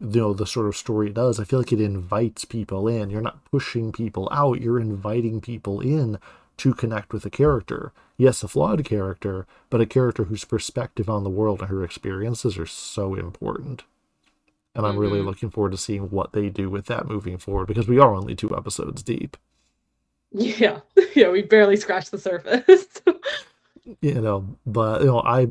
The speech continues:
Speaker 1: I obviously, being a male, you know, wanna make sure that I express how much I appreciate that, and I'm really looking forward. I'm already liking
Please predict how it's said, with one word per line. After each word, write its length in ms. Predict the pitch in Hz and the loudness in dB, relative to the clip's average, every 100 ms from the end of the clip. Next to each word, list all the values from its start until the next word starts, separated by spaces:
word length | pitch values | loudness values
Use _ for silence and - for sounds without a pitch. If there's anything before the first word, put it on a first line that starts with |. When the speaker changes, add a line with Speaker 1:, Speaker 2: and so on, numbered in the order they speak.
| - | 0
Speaker 1:
I 200 | 120 117 | 0 2
obviously, 440 | 110 113 107 113 107 | 2 0 -2 -2 0
being 280 | 107 107 98 | 0 -2 -2
a 40 | |
male, 440 | 107 160 113 107 131 | 0 2 2 0 -2
you 100 | 123 | -2
know, 60 | |
wanna 260 | 107 110 110 | 0 -2 -2
make 140 | 101 | -6
sure 160 | - 113 | -4 -4
that 100 | 104 | -2
I 140 | 101 | -2
express 420 | 98 - - 131 - | -4 -6 -4 -4 -2
how 100 | 110 | -6
much 260 | 107 - | -4 -4
I 60 | 104 | -4
appreciate 720 | 104 - 160 160 123 101 - | -4 4 4 4 0 0 -2
that, 240 | 104 101 - _ - | -6 -6 -10 _ -6
and 80 | 113 | -4
I'm 100 | 104 | 0
really 220 | 113 107 | 0 0
looking 320 | 104 101 117 | -4 -6 -8
forward. 340 | - 113 104 101 | -4 -2 0 0
I'm 160 | 113 | 2
already 180 | 135 131 | 4 4
liking 760 | 101 104 120 - 110 107 104 | 4 2 0 0 -2 -2 -8